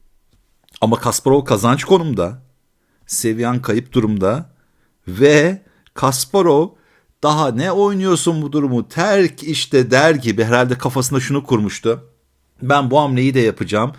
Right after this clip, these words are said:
ve rakibim terk edecek." diye kafasında kurmuştu. Vakti bol. Kale şah çekmiş durumda ama şahı, eee, şahla herhangi bir hamle yaptığında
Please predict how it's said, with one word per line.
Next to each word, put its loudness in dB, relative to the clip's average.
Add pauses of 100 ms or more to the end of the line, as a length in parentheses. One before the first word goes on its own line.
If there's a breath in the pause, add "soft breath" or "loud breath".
(260 soft breath)
ve 2
rakibim -2
terk 0
edecek." -4
diye -2 (200 soft breath)
kafasında -4
kurmuştu. -4
Vakti -4
bol. 4 (420 loud breath)
Kale 2
şah 0
çekmiş -4
durumda -2
ama -2
şahı, 2 (600 soft breath)
eee, 2
şahla 0
herhangi 0
bir 4
hamle 0
yaptığında 0